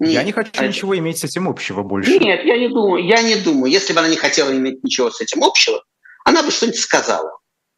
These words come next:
Speaker 2: Как сказали некоторые артисты, некоторые спортсмены. Да? Вот Анд-, Андрей Рублев, теннисист, сказал, что он свои призовые отдаст Украине. Да? Вот, а, а, Анатолий Белый артист есть и так далее.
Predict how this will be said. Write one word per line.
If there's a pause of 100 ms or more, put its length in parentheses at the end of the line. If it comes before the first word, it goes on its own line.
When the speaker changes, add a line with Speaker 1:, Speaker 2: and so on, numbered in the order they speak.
(220)
Speaker 2:
Как
сказали
некоторые
артисты,
некоторые
спортсмены. (880)
Да? (460)
Вот
Анд-,
Андрей
Рублев,
теннисист,
сказал,
что
он
свои
призовые
отдаст
Украине. (200)
Да? (480)
Вот,
а,
а,
Анатолий
Белый
артист
есть
и
так
далее.